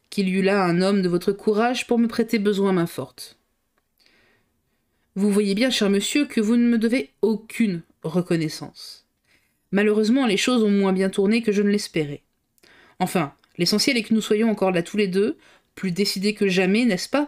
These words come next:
à tirer au clair cette singulière affaire. « Plus que jamais, en effet, monsieur Chantecoq », affirmait le journaliste avec force. «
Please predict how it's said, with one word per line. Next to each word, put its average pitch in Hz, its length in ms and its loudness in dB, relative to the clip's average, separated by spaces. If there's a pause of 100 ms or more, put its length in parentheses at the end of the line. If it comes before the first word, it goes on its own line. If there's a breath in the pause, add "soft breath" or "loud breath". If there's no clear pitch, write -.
(340 loud breath)
à 277 100 2
tirer 277 300 0
au 180 100 2
clair - 300 -2
cette 180 160 -2
singulière 170 440 -2
affaire. « - 460 -6 (1800 loud breath)
Plus 220 160 0
que 214 120 -2
jamais, 202 340 2
en 196 140 2
effet, 220 320 0
monsieur 170 480 -2
Chantecoq », 160 560 -6
affirmait 165 320 -6
le - 20 -6
journaliste 165 340 -6
avec 147 220 -4
force. « - 560 -16